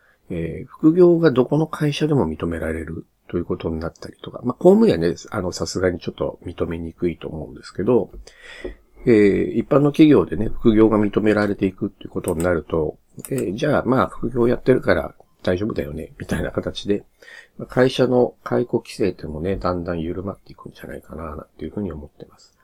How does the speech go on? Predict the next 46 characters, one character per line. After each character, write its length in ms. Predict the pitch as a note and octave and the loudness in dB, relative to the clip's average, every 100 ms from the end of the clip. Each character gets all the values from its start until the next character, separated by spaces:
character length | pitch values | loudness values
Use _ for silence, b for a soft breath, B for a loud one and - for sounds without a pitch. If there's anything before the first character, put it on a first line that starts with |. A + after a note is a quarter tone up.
| _ _ _ B B B - | _ _ _ B B B -10
ど 100 | A2+ | 0
ち 140 | D3 | 4
ら 100 | D#3 | 4
に 120 | D#3+ | 2
し 100 | - | -2
て 100 | - | 0
も、 300 | D3 C#3+ - | 2 2 0
あ 120 | A#2+ A2+ | 0 0
の、 400 | A2 G#2 G2+ - _ _ _ _ _ _ _ _ _ _ - - | 2 2 0 -4 _ _ _ _ _ _ _ _ _ _ -20 -4
本 280 | - B2 | 4 6
業 240 | A#2+ A#2 A2+ | 6 4 2
っ 20 | |
て 100 | - | 2
い 60 | A2+ | 4
う 40 | |
の 140 | G2+ C2+ | 2 -2
を 60 | |
ね、 220 | F#2 G#2 - | -8 -10 -10
大 200 | - G2 | -4 -2
切 260 | - F#2 G2+ | -4 -8 -6
に 80 | F2+ | -8
し 80 | |
と 100 | - | -8
か 100 | G2 | -6
な 100 | A2 | -6
き 60 | F#2 | -6
ゃ 40 | |
い 40 | F2 | -10
け 120 | F2+ | -6
な 80 | F#2+ | -6
い 60 | |
ん 40 | E2+ | -6
で 60 | |
す 80 | - | -10
よ 40 | G#2+ | -12
ね。 80 | - | -6
今、 200 | G2 D#2+ | -6 -6
副 200 | - F2 | -8 -8
業 120 | E2 | -8
を 80 | E2 | -8
や 80 | D#2+ | -12
っ 40 | |
て 120 | - | -14
る 80 | E2+ | -14
方 260 | - - | -12 -10
は。 80 | D2 | -12